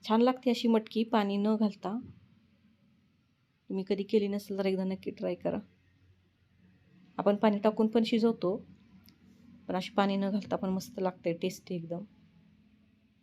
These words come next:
तर आता हे सगळं परतून घेतलं मी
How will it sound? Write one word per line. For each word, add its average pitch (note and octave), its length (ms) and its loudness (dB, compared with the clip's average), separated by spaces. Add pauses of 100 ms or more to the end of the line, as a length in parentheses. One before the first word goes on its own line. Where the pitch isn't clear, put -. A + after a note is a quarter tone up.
(220)
तर F3 60 -2
आता G3 280 -6 (340)
हे G#3+ 120 2
सगळं A#3+ 220 0
परतून A#3+ 440 4
घेतलं A#3+ 300 4
मी F3+ 120 -2